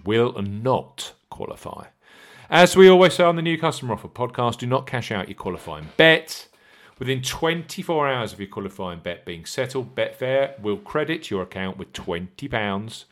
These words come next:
or twenty euro of free bets. Free bets arrive in the form of a ten pound free sportsbook bet and a ten pound free exchange bet. The ten pound exchange free bet has to be claimed from your promotions hub page.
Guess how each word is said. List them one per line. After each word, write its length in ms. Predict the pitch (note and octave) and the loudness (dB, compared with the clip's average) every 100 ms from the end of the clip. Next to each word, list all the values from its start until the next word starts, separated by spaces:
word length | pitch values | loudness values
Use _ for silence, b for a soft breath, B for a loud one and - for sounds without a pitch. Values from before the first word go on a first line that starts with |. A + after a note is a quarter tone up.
| _ _ | _ _
or 100 | C#4+ | -8
twenty 240 | - G#2 | -4 -4
euro 320 | E2+ D2+ D#2 - - | -4 -6 -8 -12 -18
of 80 | - | -14
free 160 | E2 | -12
bets. 460 | - - - - - b b b b b - | -12 -16 -18 -20 -20 b b b b b 4
Free 200 | F3+ G3 | 8 12
bets 320 | G3+ G3+ F#3+ | 12 10 8
arrive 320 | F#3 F3+ F3 | 12 12 12
in 60 | D#3 | 6
the 80 | |
form 240 | C#3 D3 B2+ | 4 4 2
of 80 | G#2+ | -2
a 60 | |
ten 280 | - B2 G#2 | -2 -2 -2
pound 280 | G2+ F#2+ - | -2 -4 -4
free 280 | - F#2+ E2+ | -4 -4 -4
sportsbook 640 | - - G#2 - G2+ - | -8 -4 -4 -6 -12 -8
bet 280 | F#2+ - _ _ | -10 -10 _ _
and 420 | D#3 F3 F3+ F3+ - | 2 4 4 0 -2
a 80 | A2 | -4
ten 380 | - A#2 G#2+ | -4 -8 -8
pound 340 | F#2+ F2 E2 D#2+ | -10 -10 -10 -14
free 500 | - - F2 E2 E2 - | -20 -14 -10 -8 -10 -12
exchange 720 | A#2+ - - G#2+ A2+ A2 - | -12 -12 -6 -6 -6 -10 -12
bet. 380 | D2+ - - - B B B B | -12 -12 -20 -20 B B B B
The 100 | - | -8
ten 280 | C3+ F#3+ G3 | 4 6 8
pound 260 | F#3+ F#3+ F#3 | 6 6 4
exchange 560 | - - D#3+ F3 F3+ | 0 2 4 6 2
free 300 | - B2 A#2 | 0 2 2
bet 200 | G#2+ A#2 | 2 0
has 400 | - - C#3+ C3 - | -2 -2 -2 -2 -4
to 60 | |
be 120 | D#3+ | -8
claimed 400 | D#3+ B2+ G#2 G#2+ | -2 0 0 -4
from 240 | - G#2 G2+ | -4 -4 -2
your 600 | A2 D3+ C#3+ G2 A2+ b b b - | 2 6 8 8 4 b b b -4
promotions 1120 | C3+ B2+ B2 B2+ A#2+ - C3 C3 C3 B2+ - - | 0 2 4 2 2 -2 0 0 -2 -10 -14 -20
hub 520 | - B2+ B2 - _ | -6 -2 -2 -4 _
page. 580 | F#2+ D2+ C2+ - - | -10 -8 -10 -18 -20